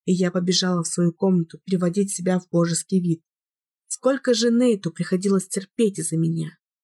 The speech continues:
Мало того, что сам страдает от безответных чувств ко мне, так ещё и меня утешает.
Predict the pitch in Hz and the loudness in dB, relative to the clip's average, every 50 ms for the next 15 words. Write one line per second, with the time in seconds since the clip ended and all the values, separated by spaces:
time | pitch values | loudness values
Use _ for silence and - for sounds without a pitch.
0 | _ _ _ - 196 208 233 277 285 285 - - 277 269 254 262 240 196 196 - | _ _ _ 0 2 2 2 2 2 0 0 0 0 2 2 2 2 0 0 -4
1 | 202 196 - - 277 294 294 - - 233 233 220 226 214 196 180 - - 175 190 | -4 -4 -2 0 2 2 2 0 0 0 0 0 0 0 0 -2 -4 -8 -8 -6
2 | 185 190 202 214 202 - 226 233 226 196 - 190 185 - - - - 233 - - | -2 0 0 0 0 0 0 0 0 0 0 -2 -4 -2 -4 -4 -4 -4 -4 -6
3 | _ - 190 180 175 180 175 165 160 165 _ _ _ _ _ _ - 226 - 269 | _ -2 0 0 2 2 2 2 0 -4 _ _ _ _ _ _ -6 -2 0 0
4 | 233 - - 277 277 262 220 196 180 170 165 165 165 165 165 160 - 165 - - | 0 2 2 2 2 2 0 0 0 0 0 0 0 0 0 -2 0 0 0 0
5 | - 180 170 165 165 160 | 0 0 -2 -2 -2 -4